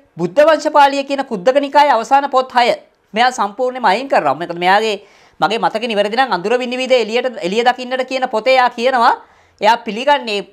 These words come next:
මහමෙවුනාව පිළිගන්නේ දීඝ නිකාය, මජ්ක්‍ධිම නිකාය, සංයුක්ත නිකාය සහ අංගුත්තර නිකායත්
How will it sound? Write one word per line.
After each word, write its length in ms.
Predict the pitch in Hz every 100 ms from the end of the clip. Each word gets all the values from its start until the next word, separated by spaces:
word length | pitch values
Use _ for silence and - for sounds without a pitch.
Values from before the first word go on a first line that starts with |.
| -
මහමෙවුනාව 680 | 185 214 254 262 269 254
පිළිගන්නේ 480 | 196 180 196 240 294
දීඝ 240 | 220 196 233
නිකාය, 320 | 240 247 262
මජ්ක්‍ධිම 320 | 196 165 208
නිකාය, 360 | 233 226 247 254
සංයුක්ත 340 | 214 202 214
නිකාය 320 | 240 240 240
සහ 80 | 233
අංගුත්තර 420 | 247 185 180 196
නිකායත් 480 | 269 277 226 160 233